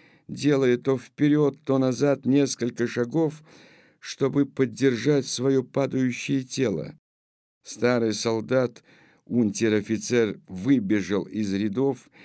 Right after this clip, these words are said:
и, схватив за плечо молодого солдата,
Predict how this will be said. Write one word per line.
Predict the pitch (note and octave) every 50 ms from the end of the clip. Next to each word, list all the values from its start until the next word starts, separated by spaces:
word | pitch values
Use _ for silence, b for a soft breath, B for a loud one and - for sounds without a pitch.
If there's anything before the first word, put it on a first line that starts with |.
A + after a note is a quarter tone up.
| B B B
и, | - A#2+ B2
схватив | A#2 - - - B2 B2+ B2 - C#3 D3 C#3 A2+
за | G#2+ G#2 B2 A#2
плечо | A2 B2+ B2+ A#2+ - C3+ C#3 B2+
молодого | A#2+ A#2 A2+ A#2+ A#2 A#2 B2 B2+ A#2+ A2+
солдата, | G#2+ - - A#2 A2+ A2 A2 B2+ B2+ A#2+ - A#2+ A#2 G#2+